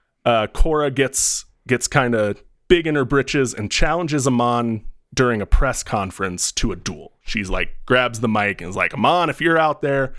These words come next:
I'm coming for you. And when we meet, me and you, one-on-one, no other Equalists, you're going down." Um, Amon immediately, like, interrupts the broadcast of this, um, press conference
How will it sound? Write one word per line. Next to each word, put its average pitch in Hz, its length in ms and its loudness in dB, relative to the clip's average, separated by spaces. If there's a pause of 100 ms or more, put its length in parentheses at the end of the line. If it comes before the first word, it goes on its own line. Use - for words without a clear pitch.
(200)
I'm 139 160 0
coming 143 340 2
for 120 260 2
you. 113 100 0
And 104 80 -4
when 110 140 0
we 156 140 2
meet, 151 360 0 (640)
me 165 260 4
and 160 140 0
you, 143 200 2
one-on-one, 139 960 2 (120)
no 151 260 2
other 147 220 2
Equalists, 123 760 -2 (180)
you're 123 160 -2
going 120 340 2
down." 95 380 -4 (840)
Um, 117 360 2 (260)
Amon 156 340 4
immediately, 147 600 0
like, 117 220 0
interrupts 131 540 2
the 113 120 -2
broadcast 113 720 0
of 120 160 0
this, - 460 0 (840)
um, 117 520 2 (880)
press 151 220 4
conference 160 640 -2